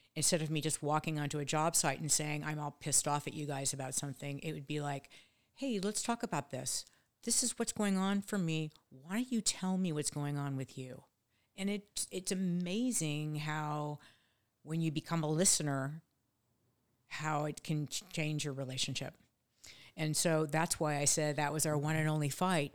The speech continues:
because when we get into a situation where something is bothering one of us, we don't go, "Fuck you," or, you know, I don't think we've ever said that to each other.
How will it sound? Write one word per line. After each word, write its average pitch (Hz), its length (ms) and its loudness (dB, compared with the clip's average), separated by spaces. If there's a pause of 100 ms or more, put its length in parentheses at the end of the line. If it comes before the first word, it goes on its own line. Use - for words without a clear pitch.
(100)
because 147 400 -4
when 151 340 -2
we 160 240 0
get 156 260 0
into 160 320 0
a 151 60 0
situation 160 680 2
where 143 120 0
something 151 320 -2
is 135 100 0
bothering 143 560 -2
one 135 180 -2
of 135 240 -6
us, 135 480 0 (840)
we 165 120 -10
don't 165 240 0 (360)
go, 147 300 0 (600)
"Fuck 139 280 -4
you," 147 380 0
or, 135 280 -6
you 151 180 -10
know, 143 340 -6 (380)
I 139 280 -6
don't 147 180 -2
think 147 140 -4
we've 143 120 -8
ever 143 180 -6
said 135 220 -2
that 143 160 -8
to 143 80 -8
each 135 160 -8
other. 135 320 -4